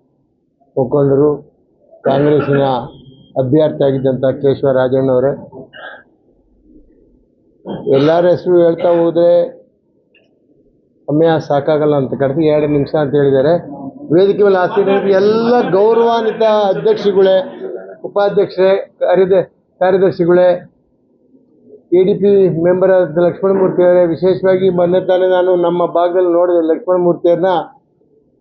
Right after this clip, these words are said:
ಅಭಿನಂದನಾ ಕಾರ್ಯಕ್ರಮ ಮಾಡಿದ್ರು. ಅವತ್ತು ನಾನು ಒಂದು ಮೂರ್ನಾಲ್ಕು ದಿವಸ ಮುಂಚೆ ಫ್ಲೆಕ್ಸ್‌ಗಳನ್ನೆಲ್ಲ ನೋಡಿದೆ ನಾನು ನಮ್ಮ ಭಾಗದಲ್ಲಿ. ಅವರು ನೂತನವಾಗಿ ಆಯ್ಕೆ ಆಗಿದ್ದಾರೆ. ಅವರಿಗೆ ಮೊದಲನೇದಾಗಿ ನಾನು ಅವ್ರನ್ನ ಅಭಿನಂದನೆ ಸಲ್ಲಿಸ್ತಾ ಇದ್ದೇನೆ.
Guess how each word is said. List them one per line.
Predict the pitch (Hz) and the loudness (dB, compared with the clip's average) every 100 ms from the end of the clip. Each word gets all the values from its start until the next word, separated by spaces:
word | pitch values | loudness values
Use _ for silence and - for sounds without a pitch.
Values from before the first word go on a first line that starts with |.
| _ - | _ -2
ಅಭಿನಂದನಾ | 165 208 202 196 | 0 2 2 0
ಕಾರ್ಯಕ್ರಮ | - 185 175 175 180 | 0 -2 0 -2 -2
ಮಾಡಿದ್ರು. | 175 170 170 160 190 185 - _ _ _ _ - | -2 -2 0 0 0 -2 -12 _ _ _ _ -2
ಅವತ್ತು | 156 151 175 170 170 165 139 - _ _ _ _ - | -2 0 0 2 2 0 -4 -18 _ _ _ _ -4
ನಾನು | 160 165 | -2 0
ಒಂದು | 160 | -2
ಮೂರ್ನಾಲ್ಕು | 156 180 190 190 170 | 0 0 0 0 -2
ದಿವಸ | - 190 | -4 -4
ಮುಂಚೆ | 180 190 185 - | 0 0 0 -2
ಫ್ಲೆಕ್ಸ್‌ಗಳನ್ನೆಲ್ಲ | 180 190 - 196 185 185 175 | -2 -2 -2 0 2 2 2
ನೋಡಿದೆ | 185 196 180 | 0 0 0
ನಾನು | 147 127 - _ _ - | -2 -6 -10 _ _ -6
ನಮ್ಮ | 160 151 | -4 -2
ಭಾಗದಲ್ಲಿ. | 170 156 156 131 - _ - _ _ _ _ - | -2 0 -2 -2 -8 _ -20 _ _ _ _ -2
ಅವರು | 165 170 | 0 2
ನೂತನವಾಗಿ | 170 196 208 190 185 180 | 2 2 0 2 2 2
ಆಯ್ಕೆ | 175 175 | 0 2
ಆಗಿದ್ದಾರೆ. | 185 175 180 | 2 2 2
ಅವರಿಗೆ | 175 175 175 170 | 2 2 2 0
ಮೊದಲನೇದಾಗಿ | 143 156 170 180 170 170 170 | 0 -2 0 0 0 0 0
ನಾನು | 170 170 165 | 0 0 0
ಅವ್ರನ್ನ | 160 170 165 123 - - - _ _ _ - | 0 0 -2 -4 -12 -20 -20 _ _ _ -2
ಅಭಿನಂದನೆ | 160 190 185 180 180 | 2 2 2 2 2
ಸಲ್ಲಿಸ್ತಾ | 175 - 180 | -2 0 0
ಇದ್ದೇನೆ. | 160 175 | 0 0